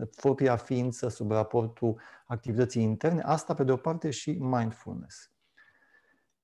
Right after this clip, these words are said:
Noi, să pornim de la următoarea ipoteză, că, în definitiv, inconștientul nostru, ființa profundă la care nu avem acces,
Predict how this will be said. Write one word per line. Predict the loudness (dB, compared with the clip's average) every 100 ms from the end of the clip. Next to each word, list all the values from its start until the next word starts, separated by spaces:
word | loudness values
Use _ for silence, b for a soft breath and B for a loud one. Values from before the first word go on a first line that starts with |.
| _ _ _ _
Noi, | -2 2 0 -2 -8 _ _ _ -4 -2 -4
să | 0 2
pornim | 6 6
de | 8
la | 6
următoarea | 4 4 4 4 4 2
ipoteză, | 2 2 4 2 2 -2
că, | 2 4 4 -2 -4
în | 2 4
definitiv, | 4 2 0 4 2 0 -14 _ _ _ _
inconștientul | 2 6 6 4 2 2 4 4 4
nostru, | 4 2 -2
ființa | -2 0 2 0
profundă | 2 0 0 0 2 2
la | 0
care | 0 0
nu | 0
avem | 0 -2 -2
acces, | -4 -4 -6 -6 -6